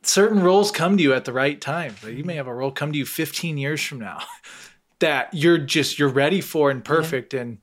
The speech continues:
Speaker 1: so you're
Speaker 2: Yeah.
Speaker 1: gonna be fine. You're
Speaker 2: Thanks,
Speaker 1: gonna be
Speaker 2: man.
Speaker 1: fine. And I support whatever you wanna do and how you wanna spend your time, man.
Speaker 2: <sighs> Thanks, Sam.
Speaker 1: Yeah, brother.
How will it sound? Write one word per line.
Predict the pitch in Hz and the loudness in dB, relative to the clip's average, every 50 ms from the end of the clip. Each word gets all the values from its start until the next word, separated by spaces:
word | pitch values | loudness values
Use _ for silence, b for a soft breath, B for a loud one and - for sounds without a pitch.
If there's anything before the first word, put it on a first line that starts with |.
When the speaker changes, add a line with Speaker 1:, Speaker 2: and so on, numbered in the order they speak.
| _ _ _ _ _ _ | _ _ _ _ _ _
Speaker 1:
so | - - - 147 135 127 113 - - _ _ _ _ _ _ - | -6 -2 0 0 0 0 -2 -6 -12 _ _ _ _ _ _ -2
you're | 151 160 160 | 2 4 4
Speaker 2:
Yeah. | 160 | 4
Speaker 1:
gonna | 160 151 139 | 4 2 0
be | 135 123 | 0 -4
fine. | - - 123 110 95 95 101 - _ _ _ _ _ _ - | -4 -4 -4 -4 -4 -6 -10 -18 _ _ _ _ _ _ -4
You're | 143 139 | -2 0
Speaker 2:
Thanks, | |
Speaker 1:
gonna | 147 147 143 | 0 0 0
be | 143 | -2
Speaker 2:
man. | 139 - | -2 -2
Speaker 1:
fine. | 156 147 143 139 | 0 -2 0 0
And | 135 135 | 0 0
I | 139 151 | 0 2
support | 143 - - 143 139 - - 156 156 160 147 | 0 0 -2 -4 -6 -2 0 2 2 2 2
whatever | 139 127 131 135 135 139 | 0 0 0 2 0 0
you | 131 131 139 139 | 0 0 0 0
wanna | 143 143 143 135 | 0 -2 -4 -4
do | 123 113 123 131 135 | -4 -2 -2 -2 -2
and | 135 120 | -2 -4
how | 113 120 | -6 -8
you | 120 120 123 127 | -8 -8 -8 -10
wanna | 131 127 127 117 | -10 -10 -10 -10
spend | - - - 131 131 123 | -10 -8 -8 -10 -8 -8
your | 123 120 117 | -8 -8 -8
time, | 117 - 123 117 110 107 104 | -8 -8 -8 -8 -6 -6 -8
man. | 104 104 101 104 - _ | -8 -8 -10 -12 -16 _
Speaker 2:
<sighs> | - - - - - - - - - - - - - - _ _ _ _ _ _ _ | -12 -10 -8 -6 -6 -6 -8 -10 -12 -14 -16 -18 -20 -20 _ _ _ _ _ _ _
Thanks, | - - - - - - - | -10 -10 -10 -10 -12 -12 -12
Sam. | - - - - _ _ _ _ - | -14 -18 -20 -20 _ _ _ _ -10
Speaker 1:
Yeah, | 139 139 143 139 | -6 -4 -4 -4
brother. | 123 117 113 107 107 107 107 104 | -4 -6 -10 -12 -12 -12 -14 -16